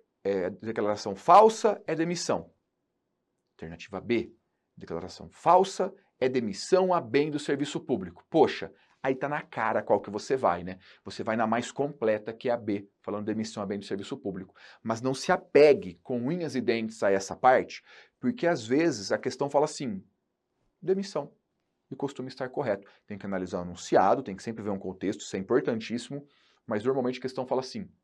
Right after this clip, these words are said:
demissão. Beleza, está correto mesmo. Fechou? Mas acabou não. Tem mais um detalhe. Cara,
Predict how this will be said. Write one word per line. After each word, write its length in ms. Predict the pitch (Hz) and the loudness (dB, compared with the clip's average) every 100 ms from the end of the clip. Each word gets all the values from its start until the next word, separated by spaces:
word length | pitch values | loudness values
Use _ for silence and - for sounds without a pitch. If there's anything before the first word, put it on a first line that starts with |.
| _ | _
demissão. 520 | - 190 202 151 127 - _ _ _ - | -8 -6 -4 -6 -6 -10 _ _ _ -4
Beleza, 400 | 208 190 156 - _ _ | -2 0 -4 -10 _ _
está 180 | - 143 | -4 -2
correto 360 | 147 139 135 143 | -2 -4 -4 -2
mesmo. 260 | 107 98 - _ | -2 -4 -12 _
Fechou? 500 | _ 139 - 240 - - - | _ 2 8 8 8 0 -4
Mas 160 | 156 | -2
acabou 300 | 190 190 - | 0 2 4
não. 240 | 233 123 - _ - | 4 2 -6 _ -8
Tem 100 | 170 | -4
mais 160 | 190 | -2
um 60 | 190 | 2
detalhe. 420 | 190 190 87 85 _ _ _ _ - | 2 2 0 -4 _ _ _ _ 0
Cara, 320 | - 208 - | 4 6 4